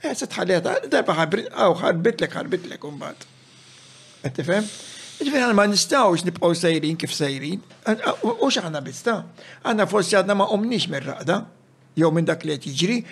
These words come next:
imma kien tara x'inhu jiġri, pereżempju, Franza. Ara fuq Franza.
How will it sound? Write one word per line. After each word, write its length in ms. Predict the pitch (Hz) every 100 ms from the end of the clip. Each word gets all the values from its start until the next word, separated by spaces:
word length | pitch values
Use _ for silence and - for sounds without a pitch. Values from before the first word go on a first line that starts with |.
| - -
imma 140 | -
kien 240 | 226 208 202
tara 220 | 196 185
x'inhu 280 | 180 196 185
jiġri, 420 | 180 160 175 175
pereżempju, 800 | 170 170 165 156 170 165 165 165 165 165 170 - _
Franza. 500 | - - 196 131 - - _ _ _ _ _ _ _ -
Ara 240 | - 170
fuq 180 | 170 175
Franza. 460 | 160 139 127 -